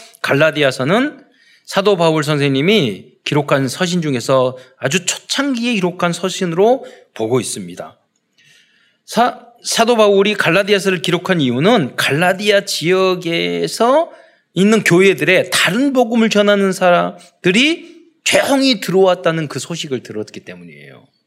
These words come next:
예. 그래서 사도 바울 선생님은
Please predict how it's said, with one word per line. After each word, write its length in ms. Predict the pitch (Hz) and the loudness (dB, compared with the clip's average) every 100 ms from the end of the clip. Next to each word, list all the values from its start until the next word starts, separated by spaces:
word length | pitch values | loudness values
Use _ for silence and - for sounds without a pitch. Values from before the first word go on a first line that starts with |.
| _ _ - | _ _ -20
예. 200 | 76 - - _ _ _ _ _ _ _ _ _ _ _ _ - - - - - - _ | -20 -20 -20 _ _ _ _ _ _ _ _ _ _ _ _ -20 -20 -16 -14 -16 -18 _
그래서 420 | - 254 247 240 | 2 2 2 0
사도 280 | 247 220 226 | 0 0 4
바울 180 | 208 185 | 4 4
선생님은 800 | 170 151 147 143 - 147 101 | 0 0 0 2 4 2 -2